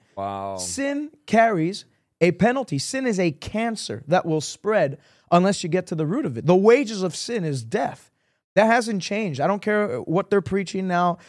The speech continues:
Speaker 2: Grace covers all and all that. Grace, first of all, is not a license to keep on
Speaker 1: Come on.
Speaker 2: sinning. And you can live a life, uh, totally detached from the commands of God, the instructions of Scripture, and just claim grace, grace, grace all you want. But grace is not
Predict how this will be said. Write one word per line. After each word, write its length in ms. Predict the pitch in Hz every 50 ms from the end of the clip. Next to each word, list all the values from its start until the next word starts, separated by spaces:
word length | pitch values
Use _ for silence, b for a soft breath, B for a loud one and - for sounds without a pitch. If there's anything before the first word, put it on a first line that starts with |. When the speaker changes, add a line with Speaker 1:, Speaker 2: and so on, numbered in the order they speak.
| B B B
Speaker 2:
Grace 260 | 139 151 175 180 -
covers 420 | - - 185 180 160 180 170 147 170
all 300 | 175 170 170 165 160 B B B B B
and 120 | - 151 160
all 120 | 170 170
that. 260 | 160 165 160 160 170
Grace, 300 | 151 190 233 285 320 -
first 280 | - - 233 233 - -
of 100 | 233 175
all, 160 | 160 156 156 -
is 140 | 160 147
not 160 | 165 185 208 202
a 40 |
license 520 | 160 147 151 165 180 170 - 185 160 135 -
to 80 | 151
keep 240 | 135 - 156 156 -
on 160 | 151 135 131
Speaker 1:
Come 80 | 117 104
on. 60 | 104
Speaker 2:
sinning. 240 | - - - 87 - - _ _ _ _ _ _ _ _ -
And 100 | 160 175
you 80 | 208
can 320 | 208 - 208 196 185 - - _ _ _ _ -
live 320 | - 139 160 190 226 214 220
a 40 |
life, 540 | 202 190 196 202 214 226 220 - - - - _ _ _ _ _ _ _ _ -
uh, 300 | 156 151 147 139 131 123 -
totally 340 | - 190 214 233 240 220 202
detached 500 | 170 185 - - 196 196 196 190 - -
from 140 | - 165
the 80 | 160 147
commands 420 | 139 - 160 165 170 180 185 165
of 120 | 165 147 147
God, 220 | 160 165 165 143
the 60 | 143
instructions 500 | 139 127 - - 190 185 185 - - 175 156
of 80 | 131
Scripture, 480 | - - - 180 - - - 180 175 170 B B B B B B
and 140 | 143 147
just 240 | 143 175 170 - -
claim 320 | - - 185 175 175 165 143
grace, 380 | 131 147 160 165 170 156 -
grace, 300 | - 147 156 165 160 139 123
grace 280 | 135 151 165 160 -
all 140 | 170 156 151
you 100 | 147 143
want. 320 | 131 147 175 180 - -
But 200 | 131 160 156 123
grace 340 | 123 165 208 240 302 233 -
is 140 | 190 165 151
not 340 | 175 185 208 208 185 -